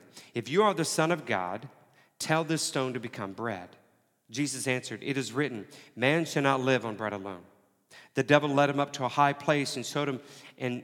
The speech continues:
in an instant all the kingdoms of the world. And he said to him, 'I will give you all of their authority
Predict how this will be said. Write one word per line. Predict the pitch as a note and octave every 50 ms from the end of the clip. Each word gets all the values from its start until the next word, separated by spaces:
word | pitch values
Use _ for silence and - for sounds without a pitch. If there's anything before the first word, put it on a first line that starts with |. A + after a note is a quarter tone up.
| - -
in | C#3 C3+
an | C3 B2+
instant | C3+ D#3 D#3 - - - A#2+ G#2+ - -
all | C#3 D3+ D#3+ D#3+
the | C#3
kingdoms | C3 - - - F3 F3 E3 C#3 B2+ A#2 A2+ A2 -
of | - - B2+ A2
the | A#2+
world. | G#2+ A2 A#2+ A#2 G#2 F#2+ F#2+
And | G#2 G#2+ A#2+
he | B2+
said | - - - C#3+ C3+ C3 -
to | - B2 G#2+ F#2+
him, | - A2 G2 F2 F2 - _ - - - - - - -
'I | B2 B2 D#3 G3
will | F#3+ F3+
give | D#3 C3 C#3+ D#3+ D#3 B2+
you | C3 B2+ B2 A#2+ -
all | - B2+ C#3+ E3 F3+ F3+ E3+
of | D3+ B2+ A#2+
their | C#3 C#3+ D3 C#3+
authority | C3+ - - - C3+ B2 A#2 G#2+ G2 G2 G2 G2 G#2+